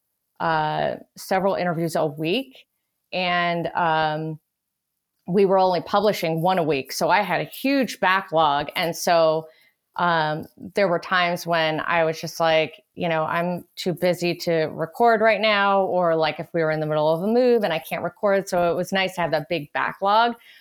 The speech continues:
but I was only able to do that by staying consistent,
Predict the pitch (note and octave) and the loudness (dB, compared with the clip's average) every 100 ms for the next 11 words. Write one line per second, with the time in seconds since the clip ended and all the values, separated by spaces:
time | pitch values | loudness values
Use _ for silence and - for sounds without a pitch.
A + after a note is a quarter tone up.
0 | _ G3+ G3+ G3+ G#3+ G#3 G3 E3+ F3 - | _ 0 2 4 4 4 2 2 -2 0
1 | B3 G#3 F3+ - F3 F3 F3+ - F3+ F3 | 2 4 4 4 2 2 0 -2 0 -2
2 | F3 F3 G3 F#3 G3+ F3+ E3 | -4 -2 -2 0 2 2 0